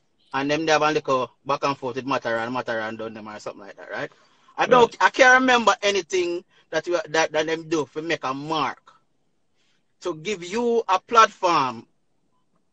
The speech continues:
Speaker 1: that, um, you feel like you have this much credit, can speak on who Lava is.
Speaker 2: Right.
Speaker 1: You understand?
Speaker 2: Right.
Speaker 1: I just, it, it, it, it, you said something was very important to you, know, brother. Me, me, me, I pray what you say, you know, and I true, you know.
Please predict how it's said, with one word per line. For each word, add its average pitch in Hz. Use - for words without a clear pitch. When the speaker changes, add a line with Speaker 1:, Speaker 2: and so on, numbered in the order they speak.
Speaker 1:
that, 170
um, 165
you 196
feel 214
like 196
you 220
have 165
this 185
much 165
credit, 170
can 165
speak 170
on 135
who 180
Lava 165
is. 120
Speaker 2:
Right. -
Speaker 1:
You -
understand? 214
Speaker 2:
Right. 85
Speaker 1:
I 220
just, -
it, 247
it, 233
it, 233
it, 208
you 220
said 247
something 233
was 226
very 214
important 196
to 175
you, 175
know, 170
brother. 156
Me, 175
me, 180
me, 180
I 175
pray 185
what 180
you 175
say, 165
you 160
know, 139
and 151
I 151
true, 165
you 156
know. 139